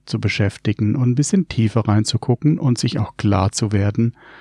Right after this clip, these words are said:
was die Werte sind. Es gibt unterschiedliche Arten von Werten, angefangen von den persönlichen Werten, die du hast, und die können unterschiedlich sein. Lass mich das gleich mal anmerken,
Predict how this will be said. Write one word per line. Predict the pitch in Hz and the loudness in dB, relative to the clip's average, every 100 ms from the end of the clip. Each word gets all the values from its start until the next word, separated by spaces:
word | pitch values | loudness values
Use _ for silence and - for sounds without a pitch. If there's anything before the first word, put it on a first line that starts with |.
| - - _ _ | -20 -20 _ _
was | - 117 120 - | 0 2 2 0
die | 135 | 0
Werte | 120 107 - | 2 2 2
sind. | 139 107 95 107 - _ _ _ _ _ _ _ _ _ _ _ _ | 0 2 0 -4 -12 _ _ _ _ _ _ _ _ _ _ _ _
Es | - 127 | -6 -2
gibt | 151 143 | -2 2
unterschiedliche | 180 190 - 170 151 160 | 4 4 2 2 2 4
Arten | 156 - 185 | 0 2 0
von | - 110 | 0 -2
Werten, | 101 101 - 95 101 - _ _ _ | 0 0 -2 -4 -4 -14 _ _ _
angefangen | - 113 135 139 - 123 127 123 | -4 0 2 2 0 0 0 0
von | - 120 | 0 -2
den | 120 | 0
persönlichen | 117 117 135 160 165 - 113 | 0 0 2 2 0 -2 0
Werten, | 101 98 98 95 90 _ _ | 0 0 -2 -4 -8 _ _
die | 117 107 | -2 0
du | 113 120 | 2 2
hast, | 113 139 - - - - | 2 2 -2 -12 -18 -4
und | 127 120 | -2 0
die | 120 | 0
können | - 120 | 2 2
unterschiedlich | 135 143 139 107 - 98 | 2 0 0 -2 -4 -6
sein. | - 101 98 101 - _ - | -4 -2 -2 -4 -8 _ -4
Lass | 110 104 | -4 -2
mich | 113 | -4
das | - 120 | -2 -2
gleich | - - - - | -2 -4 -6 -4
mal | 113 | 0
anmerken, | 113 139 117 98 - 104 | 2 4 2 0 -4 -6